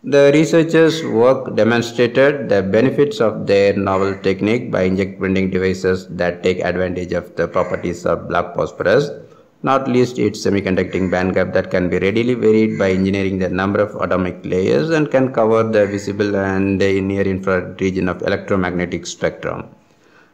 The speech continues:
The researchers also demonstrated printed black phosphorus-based nonlinear optical devices that can be easily inserted into lasers to act as ultra-quick optical shutters, converting a continuous beam of laser radiation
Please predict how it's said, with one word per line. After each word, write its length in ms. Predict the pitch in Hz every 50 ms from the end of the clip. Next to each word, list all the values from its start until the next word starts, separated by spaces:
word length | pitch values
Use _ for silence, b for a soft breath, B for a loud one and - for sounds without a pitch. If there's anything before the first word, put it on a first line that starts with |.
| b _
The 160 | 156 147 151
researchers 640 | 151 156 151 151 165 160 156 160 165 156 165 151 160
also 420 | - - 101 104 107 107 - 120 117
demonstrated 960 | 117 110 113 113 113 110 113 - - 113 110 107 110 117 123 123 123 - -
printed 380 | 107 104 104 98 101 101 104
black 280 | - 101 98 95 - -
phosphorus-based 800 | - 98 95 95 - 101 98 95 92 95 95 95 92 90 90 -
nonlinear 600 | - 90 90 90 90 90 92 90 92 90 90 90
optical 380 | 90 90 90 - 92 90 92 92
devices 580 | 90 - 95 98 95 90 - - 107 113 - -
that 240 | - 131 131 131 -
can 160 | 131 127 127
be 120 | 123 123
easily 420 | 117 117 120 117 117 - 117 113 110
inserted 480 | 107 104 - 110 95 - 104 104 98
into 300 | 101 95 90 - 92 92
lasers 840 | 90 90 92 95 98 98 95 - 110 113 135 - - - - - -
to 140 | 156 151 123
act 260 | 127 127 - - -
as 220 | 120 117 113 -
ultra-quick 640 | - - 104 107 107 - 110 107 107 104 104 95 - - -
optical 360 | 104 104 - - 92 90 90 90
shutters, 640 | - - - 82 - - 82 78 78 76 - -
converting 680 | - - 101 92 92 90 92 87 92 92 90 87 85 85
a 120 | 85 82 82
continuous 540 | - 95 98 98 101 104 101 98 95 92 -
beam 260 | 90 92 92 92 90
of 160 | 90 - -
laser 400 | 95 92 92 92 87 - 98 98
radiation 800 | 95 95 90 92 92 87 - - 120 123 147 185 - B B